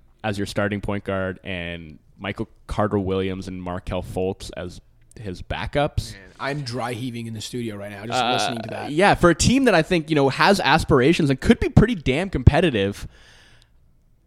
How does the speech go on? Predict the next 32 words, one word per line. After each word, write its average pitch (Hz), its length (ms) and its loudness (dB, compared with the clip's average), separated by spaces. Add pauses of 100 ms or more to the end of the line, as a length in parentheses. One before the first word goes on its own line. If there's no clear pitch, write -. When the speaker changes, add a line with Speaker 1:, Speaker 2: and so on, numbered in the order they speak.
(480)
Speaker 1:
that's, 156 520 4
that's 156 180 4
a - 40 -6
tough - 280 0
look. 90 320 -4 (360)
Um, 101 520 -2 (260)
so 127 480 4 (1400)
I - 100 8
think 226 220 0
they, 160 200 -2 (200)
they 135 400 4 (100)
should - 380 4
be 156 80 4
looking 120 360 -4
to - 120 -12
make 110 220 -6
a - 40 -10
trade. 101 460 0 (420)
I 123 60 2
think 123 120 4
they 113 80 4
probably 101 420 0
will 147 260 6
be. 160 300 4 (540)
And 117 580 -2 (500)
I 120 120 0
kinda 143 340 2
just 123 180 0
think 120 240 0
Aaron 113 220 2
Gordon 101 360 4
is 98 140 -4